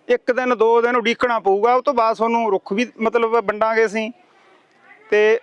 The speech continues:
ਰੁੱਖਾਂ ਦੀ ਮਹੱਤਤਾ ਤੁਸੀਂ ਸਾਰੇ ਜਾਣਦੇ ਹੋ ਵੀ ਰੁੱਖ ਸਾਡੇ ਲਈ ਜੀਵਨ ਵਰਦਾਨ ਨੇ।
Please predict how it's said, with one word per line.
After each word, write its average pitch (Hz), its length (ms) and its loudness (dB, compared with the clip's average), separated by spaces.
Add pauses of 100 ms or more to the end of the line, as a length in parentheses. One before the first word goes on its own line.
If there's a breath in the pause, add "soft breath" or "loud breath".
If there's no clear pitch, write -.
ਰੁੱਖਾਂ 226 300 0
ਦੀ 254 100 -2
ਮਹੱਤਤਾ 262 360 0
ਤੁਸੀਂ 240 180 -2
ਸਾਰੇ 196 260 2
ਜਾਣਦੇ 208 360 0
ਹੋ 214 100 -2 (960)
ਵੀ 208 80 0
ਰੁੱਖ 220 220 0
ਸਾਡੇ 208 280 2
ਲਈ 214 340 0 (720)
ਜੀਵਨ 202 360 -2
ਵਰਦਾਨ 208 420 2
ਨੇ। 208 220 0